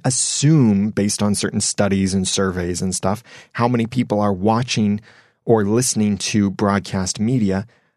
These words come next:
but you can't know whether they skipped the commercials. But with a podcast, you'll be able to see that for the majority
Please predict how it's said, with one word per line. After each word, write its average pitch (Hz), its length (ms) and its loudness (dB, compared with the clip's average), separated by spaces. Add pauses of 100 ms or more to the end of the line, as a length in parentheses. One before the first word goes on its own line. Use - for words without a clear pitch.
(120)
but 147 120 2
you 170 100 2
can't 180 320 2
know 135 560 2
whether 113 360 0
they 104 140 0
skipped - 420 -4
the 110 100 -4
commercials. - 760 -6 (640)
But 117 140 -2
with 107 180 -2
a 92 80 -2
podcast, - 1000 -6 (720)
you'll 110 160 0
be 101 240 2
able 120 300 2
to - 180 -8
see 170 380 -4
that 95 260 -2
for 113 220 0
the 107 80 0
majority 131 840 0